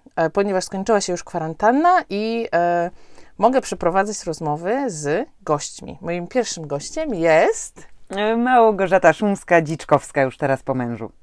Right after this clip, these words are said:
Speaker 2: <laughs>
Speaker 1: Tak, e, z Gosią znamy się z festiwali podróżniczych z, i z internetu, ale teraz miałyśmy, e, okazję spędzić ze sobą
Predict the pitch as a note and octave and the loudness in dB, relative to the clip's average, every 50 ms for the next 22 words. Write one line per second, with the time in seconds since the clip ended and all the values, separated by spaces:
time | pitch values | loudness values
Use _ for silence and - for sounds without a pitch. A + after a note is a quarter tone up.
0 | - - - - - - - - F#3 - - G#3 - - G#3+ G#3 - - D4+ D4 | -20 -20 -20 -12 -8 -6 -2 -2 -2 0 0 -2 -2 -2 -4 -4 -4 -4 -6 -6
1 | C#4+ C#4 C4 B3 A3+ - - - D#3+ - - - - - - E3+ E3+ E3+ E3 E3 | -8 -10 -12 -16 -18 0 4 4 4 4 2 -4 -6 0 2 4 4 4 4 4
2 | D#3+ D#3+ D#3+ D#3+ D#3+ - - C#4+ E4+ D#4 - C4+ A#3+ G3+ A3 B3+ B3+ A#3+ A3+ G3+ | 4 2 2 0 -2 0 2 2 2 4 2 0 0 4 6 6 6 6 4 0
3 | - - - F#3+ F3 E3 D#3+ E3 - - - - F3 E3 D3+ D3 - - - - | -4 -4 0 2 2 2 2 0 -2 -6 -6 -2 0 0 0 0 -2 -8 -20 -20
4 | - - - E3+ - - F#3 F#3+ A3+ A3 G#3+ G3 F#3 - F3+ E3+ E3+ F3 F3 F#3 | -16 -14 -12 -12 -12 -4 4 6 6 6 6 4 -2 -8 -10 -8 -8 -8 -6 -4
5 | G3 G3 G3 - - E3 E3+ D#3+ E3+ - - E3+ D#3+ E3+ E3+ D#3+ D#3 - C#3+ C#3 | -4 -4 -6 -6 -8 -8 -8 -10 -10 -10 -10 -10 -8 -6 -6 -6 -6 -8 -8 -8
6 | C3+ B2+ C3 - - C#4 F4 - - G#3 G#3+ A3+ A3 A3 - G#3+ F#3 F#3+ - - | -8 -10 -8 -4 0 0 0 2 4 6 6 6 6 4 2 -2 -4 -4 -6 -6
7 | E3 D#3+ D#3 E3+ E3 - F3 E3 E3 - - - - - - - - - - D#3 | -8 -8 -6 -8 -8 -8 -8 -8 -8 -8 -14 -20 -20 -20 -20 -18 -6 0 2 2
8 | D#3 - D3+ - - G3+ F#3+ E3+ F3 F3 - - - G#3+ G3 G3 G3 E3+ E3+ D#3+ | 2 2 2 6 6 6 6 6 2 -4 -6 2 4 4 4 4 2 -2 -6 -6
9 | E3+ E3+ E3 - - F#3+ E3+ E3+ F3 E3 D#3 D#3 D3 C#3+ | -6 -6 -6 0 0 0 0 2 2 4 4 4 4 2